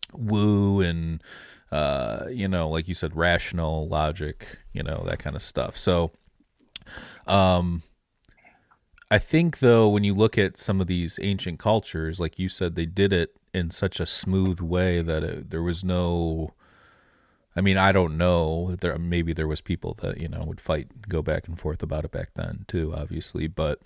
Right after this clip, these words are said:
for the most part, it just seems like the depictions, like you said, it just, they fit well. And, like, our understanding, I think, of mythology is that,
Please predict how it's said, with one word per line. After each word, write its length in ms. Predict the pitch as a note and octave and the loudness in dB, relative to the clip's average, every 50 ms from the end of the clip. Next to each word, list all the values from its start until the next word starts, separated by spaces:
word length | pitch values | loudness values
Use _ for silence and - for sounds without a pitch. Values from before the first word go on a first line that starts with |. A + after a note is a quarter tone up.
| - - _ _ _ _ _ _ _ _ _ - - | -18 -20 _ _ _ _ _ _ _ _ _ -20 -20
for 160 | - - - F#2 | -2 2 2 4
the 80 | F2 | 4
most 300 | F2 F#2 G2 A2+ A2 - | 6 6 6 6 6 4
part, 180 | - E2 D#2+ D#2+ | 4 4 4 2
it 80 | D#2+ | 2
just 200 | - - E2 - | 0 -2 -2 0
seems 360 | - - G2 F#2 F#2 F2+ E2 E2 | 0 2 2 4 2 2 2 0
like 200 | D#2 D#2 - - | -2 -2 -2 -2
the 100 | F2+ E2+ | -4 -4
depictions, 640 | - - - - G2 F2+ - - - D#2+ D#2 D#2+ - | -4 -4 0 0 0 0 0 -4 -6 -6 -6 -4 -4
like 180 | D#2+ D#2 - | -4 -4 -2
you 120 | - F2+ F2 | -2 -2 -2
said, 340 | - - - D2 D2 D2+ D2+ | -2 -4 -4 -2 -2 -2 -2
it 140 | D#2+ D2 - | -4 -4 -4
just, 420 | - E2+ D#2+ - - - - - - - - - - - - - - - - - - _ - - - | -2 -2 -2 -2 -2 -6 -10 -12 -18 -20 -20 -20 -20 -20 -20 -20 -20 -20 -20 -20 -20 _ -20 -6 -2
they 100 | - E2 | -2 -2
fit 520 | - - - - - - G#2 F#2 E2 - - | -2 -4 -12 -8 0 4 4 4 4 2 -2
well. 540 | - F#2 E2+ F2+ F#2 G2 F#2+ F2 E2 E2 E2 | -6 0 2 4 6 6 6 6 4 4 2
And, 120 | E2 E2 | 2 2
like, 220 | E2 D#2+ D#2 - - | 0 0 -2 -2 0
our 640 | C#2 F2+ F#2+ F#2+ F#2 F#2+ F2+ F2 E2 D#2+ D#2+ - - _ _ _ _ _ - | 2 4 6 6 6 6 6 4 2 0 -2 -6 -12 _ _ _ _ _ 0
understanding, 800 | F#2 F#2 F2 F2 E2+ - - - - F2 F2+ F2+ F2 F2 E2+ E2 | 2 2 2 2 0 -2 -2 -2 0 0 2 2 2 2 2 0
I 100 | E2 D#2+ | 0 0
think, 240 | - F2+ E2 - | -2 -4 -4 -4
of 140 | E2 D#2 - | -4 -4 -4
mythology 800 | E2 D#2+ - - - F2+ G2+ G#2+ F#2+ F2+ F2 D#2+ F2 D#2+ D#2 D#2 | -4 -6 -4 0 2 4 4 4 4 4 2 0 -2 -4 -4 -2
is 240 | D#2+ D#2 D#2+ F#2 G2 | -4 -4 -6 -6 -4
that, 360 | E2 D#2 D#2+ D#2 D#2 D#2+ - | -2 0 0 0 0 -2 -6